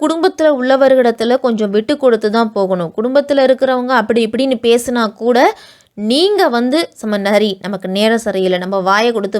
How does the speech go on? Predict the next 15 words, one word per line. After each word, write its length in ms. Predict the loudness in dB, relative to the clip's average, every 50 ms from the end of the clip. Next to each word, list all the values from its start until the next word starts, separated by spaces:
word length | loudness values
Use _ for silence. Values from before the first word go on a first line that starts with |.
| -2 0
வாங்கி 220 | 0 0 0 -2 -2
கட்டிக்க 280 | -4 -4 -2 -2 -2 -2 -2
கூடாது, 300 | 0 0 0 0 0 -4 -8 -8
நம்ம 140 | -6 -4 -4 -4 -2 0
பொறுமையை 360 | 0 0 2 2 2 0 0 0
கடைபிடிக்கணும்" 580 | 0 -2 0 -2 -2 -4 -4 -6 -6 -8 -8 -4 -4 -6
அப்படின்னு 280 | -4 -4 -6 -6 -6 -4
சொல்லிட்டு 260 | -4 -6 -2 -2 -2 -2 0
பொறுமையா 460 | 0 0 0 2 0 0 0 2 2 0 0 -2
இருங்க, 240 | -2 -4 -2 0 0 0 0 -2 -6
விட்டு 200 | -10 -8 -6 -6 -4 -2
கொடுத்து 280 | 0 -2 -2 -2 -6 -8 -8 -8
போங்க. 200 | -8 -6 -2 0 0 0 0 -6 -16 -20 -20 -20 -20 -20 -18 -8
இந்த 100 | -2 -2 -2 0 2
குரு 160 | 2 2 2